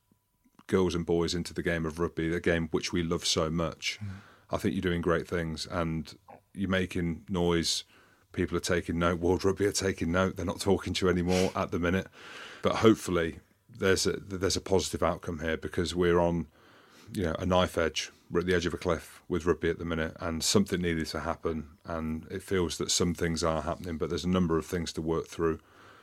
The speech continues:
Speaker 1: You know, it's interesting having Simon Cohen on here the other week, and the salary cap's been cut, yet World Rugby are talking about adding more games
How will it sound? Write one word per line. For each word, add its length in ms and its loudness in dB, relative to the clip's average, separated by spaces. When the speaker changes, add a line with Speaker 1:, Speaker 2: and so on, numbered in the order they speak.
Speaker 1:
You 80 -2
know, 40 2
it's 140 -2
interesting 420 -2
having 200 -2
Simon 340 2
Cohen 280 0
on 140 -2
here 180 0
the 120 0
other 120 -2
week, 380 -2
and 400 -6
the 100 -12
salary 360 2
cap's 320 -6
been 220 -4
cut, 300 0
yet 300 -2
World 220 6
Rugby 200 2
are 40 0
talking 340 0
about 420 0
adding 260 -2
more 220 4
games 560 0